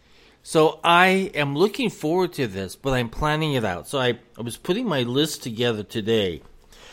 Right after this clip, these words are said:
And so what I need to do is, one, plan my route, if I'm going to drive or take Amtrak. I gotta make a decision here because I need to find,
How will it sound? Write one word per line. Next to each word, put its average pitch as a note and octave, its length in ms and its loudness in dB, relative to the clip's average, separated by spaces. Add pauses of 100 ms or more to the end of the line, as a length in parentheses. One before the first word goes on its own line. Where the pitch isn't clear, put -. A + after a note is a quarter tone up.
(380)
And C3 140 -2
so D3+ 120 2
what D#3+ 260 4
I G#3 160 6
need D#3 320 0
to C3 120 -2
do A2+ 520 0
is, A2+ 440 0
one, D3 420 -2
plan D3 420 -4
my D3 140 0
route, A#2 440 -2 (260)
if C3 180 4
I'm D3+ 160 2
going B2 200 2
to C#3 80 -4
drive F#2 480 -6
or B2 300 0
take B2+ 420 -2 (200)
Amtrak. G2 580 -4 (500)
I A2+ 80 -2
gotta C#3+ 260 2
make D3 200 -2
a C3 40 -4
decision G#2+ 520 -6
here F#2 160 -10
because A2 360 -8
I G#2+ 100 -2
need B2+ 240 -4
to D3 60 -10
find, A#2+ 680 -4